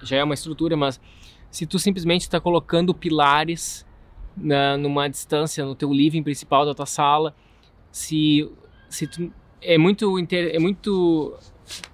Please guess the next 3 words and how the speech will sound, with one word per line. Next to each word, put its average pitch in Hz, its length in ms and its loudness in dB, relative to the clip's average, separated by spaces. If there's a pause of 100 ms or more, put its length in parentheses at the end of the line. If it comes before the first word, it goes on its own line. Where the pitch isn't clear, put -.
(300)
é - 80 -4
muito 165 840 4 (160)
recomendável 170 720 2